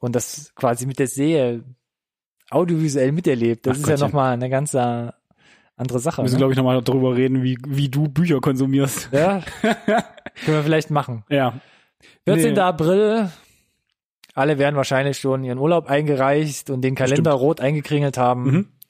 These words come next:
Speaker 1: Dann startet die letzte Staffel von Game of Thrones. Trailer in der Videobeschreibung. <laughs>
Speaker 2: Gut.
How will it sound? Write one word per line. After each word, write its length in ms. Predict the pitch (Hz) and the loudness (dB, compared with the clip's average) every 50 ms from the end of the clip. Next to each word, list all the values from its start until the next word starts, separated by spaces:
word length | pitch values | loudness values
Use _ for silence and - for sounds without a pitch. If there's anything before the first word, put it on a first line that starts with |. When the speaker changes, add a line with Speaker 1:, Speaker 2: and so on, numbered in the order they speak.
| - - - - - - - - - _ _ | -20 -20 -20 -20 -20 -20 -20 -20 -20 _ _
Speaker 1:
Dann 340 | - 113 120 123 123 123 110 - _ _ | 0 0 0 0 -2 -4 -8 -12 _ _
startet 640 | - - - - 110 113 - 120 107 - - - - | -14 -8 -2 0 0 2 0 0 -4 -4 -10 -10 -4
die 40 | 107 | 0
letzte 260 | 104 110 107 - 110 | 0 0 0 -2 -8
Staffel 400 | - - 98 - - 104 98 101 - | -4 -4 -4 -2 -2 -4 -6 -4 -2
von 140 | - 165 | -2 0
Game 140 | 156 120 113 | 0 2 0
of 100 | 156 - | 0 -4
Thrones. 300 | - 98 82 78 - - _ _ _ _ _ _ _ _ _ _ _ _ _ _ _ _ _ _ _ _ _ _ _ _ _ _ _ _ _ _ _ _ _ _ _ _ - | -4 -8 -8 -8 -12 -16 _ _ _ _ _ _ _ _ _ _ _ _ _ _ _ _ _ _ _ _ _ _ _ _ _ _ _ _ _ _ _ _ _ _ _ _ -4
Trailer 280 | - 127 117 113 110 113 | 0 2 2 4 2 2
in 40 | |
der 80 | 117 110 | 2 0
Videobeschreibung. 560 | 117 107 107 98 104 - 110 101 95 92 107 110 - - - - 147 - - - 139 | 0 -2 -2 -4 -4 -6 -4 -4 -4 -4 -6 -10 -12 -16 -6 -6 -6 -6 -6 -10 -10
<laughs> 460 | - - 156 151 - _ _ _ _ | -10 -10 -14 -14 -14 _ _ _ _
Speaker 2:
Gut. 380 | _ 247 320 311 156 - - | _ 0 0 0 0 -4 -14